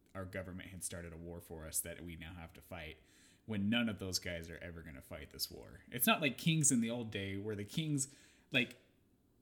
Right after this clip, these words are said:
it was all a bunch of trivial bullshit and family drama,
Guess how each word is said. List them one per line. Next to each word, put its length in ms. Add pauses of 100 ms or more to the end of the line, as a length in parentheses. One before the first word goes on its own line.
it 80
was 260
all 180
a 20
bunch 220
of 80
trivial 400
bullshit 520
and 100
family 380
drama, 400